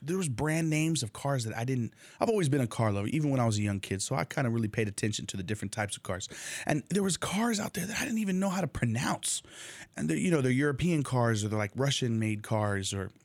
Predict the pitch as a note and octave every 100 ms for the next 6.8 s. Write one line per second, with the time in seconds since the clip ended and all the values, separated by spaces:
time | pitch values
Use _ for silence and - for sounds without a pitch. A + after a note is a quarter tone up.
0 | _ - C#3 C3 C3 - F3 G#2 - -
1 | A3+ B3 - F#3+ D3 D#3+ - D#3+ C#3 -
2 | E3 C#3+ D#3+ C#3+ A#2 A#2 - - A2+ -
3 | - - - - A3 A3 A#2 - - -
4 | - - A#2+ G#2+ D#3 E3+ D#3+ E3 B2 G#2+
5 | G2+ A2 _ - _ A2+ A2 G#2+ G#2+ G#2
6 | G2+ G2+ - G2 G2 G2 G2 F#2+